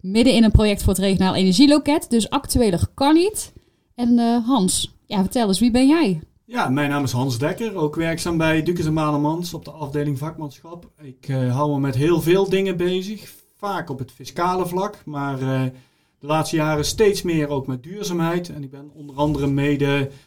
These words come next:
Speaker 2: eh, ontwikkelaar van de opleiding Adviseur Duurzaam Wonen. En in dat kader, eh,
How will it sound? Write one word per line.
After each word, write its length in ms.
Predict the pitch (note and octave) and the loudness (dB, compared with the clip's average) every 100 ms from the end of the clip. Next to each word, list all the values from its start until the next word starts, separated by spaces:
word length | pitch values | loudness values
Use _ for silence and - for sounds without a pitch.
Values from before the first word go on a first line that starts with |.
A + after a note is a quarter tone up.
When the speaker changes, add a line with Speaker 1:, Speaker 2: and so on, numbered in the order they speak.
| _ _ _ | _ _ _
Speaker 2:
eh, 60 | C3+ - | -20 -20
ontwikkelaar 720 | D3+ C#3+ D#3+ E3+ D#3 D3+ C3+ | -18 -8 -4 0 0 0 0
van 140 | C#3 | -4
de 60 | D#3 | -6
opleiding 640 | D#3+ C#3+ C#3 C3+ C3 D3 | -10 -8 -4 -2 -2 -4
Adviseur 540 | D#3 - C#3 C#3 C#3 C3+ | -10 -20 -18 -6 -4 -2
Duurzaam 360 | D3 B2+ C3 | -2 0 0
Wonen. 480 | C3 D3 B2+ C3+ - - _ _ _ | 2 2 2 -2 -8 -18 _ _ _
En 100 | B2 | -20
in 100 | B2 | -12
dat 200 | C3 C#3 | -10 -6
kader, 600 | C#3+ C3+ C3+ C3+ C3 - | -2 0 0 -2 -6 -12
eh, 60 | - | -20